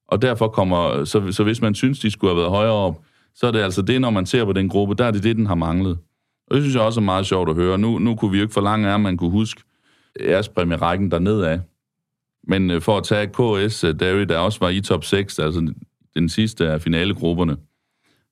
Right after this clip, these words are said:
øh, så havde de jo, øh, den næstbedste ældre i deres gruppe,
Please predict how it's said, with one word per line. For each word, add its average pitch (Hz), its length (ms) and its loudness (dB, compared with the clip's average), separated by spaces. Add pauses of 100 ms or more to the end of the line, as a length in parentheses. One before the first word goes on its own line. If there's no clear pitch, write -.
(140)
øh, 76 360 0
så 104 160 0
havde 107 180 0
de 107 160 0
jo, 90 400 2
øh, 78 260 0
den 87 140 2
næstbedste 104 640 -2
ældre 95 400 0 (180)
i - 120 -6
deres 80 260 0
gruppe, 92 360 0